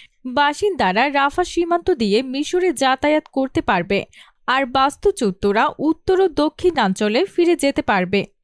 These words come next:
বিশেষজ্ঞদের মতে, এই চুক্তি গাজায় শান্তি স্থাপনের একটি গুরুত্বপূর্ণ পদক্ষেপ। তবে প্রশ্ন রয়ে গেছে,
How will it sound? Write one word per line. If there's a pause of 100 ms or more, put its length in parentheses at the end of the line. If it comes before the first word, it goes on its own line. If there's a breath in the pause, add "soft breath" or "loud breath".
(100)
বিশেষজ্ঞদের
মতে, (100)
এই
চুক্তি
গাজায়
শান্তি
স্থাপনের
একটি
গুরুত্বপূর্ণ
পদক্ষেপ। (420 soft breath)
তবে
প্রশ্ন (120)
রয়ে
গেছে,